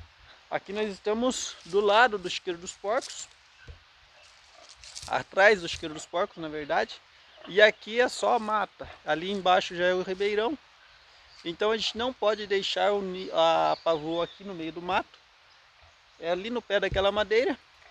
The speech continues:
Não vou mostrar ali agora porque vocês têm que ir lá no canal Sítio Versidade com Gilson Cordeiro pra ver a nossa pavoa lá no ninho,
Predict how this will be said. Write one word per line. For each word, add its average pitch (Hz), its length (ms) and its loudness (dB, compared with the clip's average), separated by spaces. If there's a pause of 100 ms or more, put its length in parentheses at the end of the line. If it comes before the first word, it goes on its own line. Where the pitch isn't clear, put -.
(140)
Não 190 160 -4
vou 202 80 0
mostrar 196 360 0
ali 180 180 0
agora 185 320 0
porque 208 380 -8
vocês 196 260 -16
têm 226 160 -12
que 214 140 -12
ir 202 100 -2
lá 202 220 4 (440)
no 196 160 -6
canal 196 460 0 (680)
Sítio 226 280 -8
Versidade 196 680 2 (160)
com 196 120 -6
Gilson 185 280 -6
Cordeiro 180 340 -4
pra 185 260 0 (600)
ver 196 360 6
a 185 40 2
nossa 180 220 -4
pavoa 165 400 -4
lá 170 180 2
no 202 120 -6
ninho, 190 260 -8